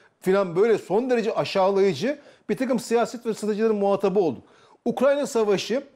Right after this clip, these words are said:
bizim eko-, jeopolitik değerimizi onlara hatırlattı. Şimdi bu jeopolitik değerin karşılığını vermeliler bize.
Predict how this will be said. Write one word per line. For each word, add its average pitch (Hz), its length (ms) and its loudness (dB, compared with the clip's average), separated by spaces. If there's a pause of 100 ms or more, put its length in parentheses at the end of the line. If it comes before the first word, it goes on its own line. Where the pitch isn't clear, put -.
(380)
bizim 214 480 0 (180)
eko-, 196 360 0
jeopolitik 208 640 -2
değerimizi 208 340 0
onlara 214 320 0
hatırlattı. 185 600 -2 (400)
Şimdi 254 360 0
bu 240 100 2
jeopolitik 226 600 0
değerin 208 360 0 (100)
karşılığını 220 680 0
vermeliler 165 640 0
bize. - 180 -14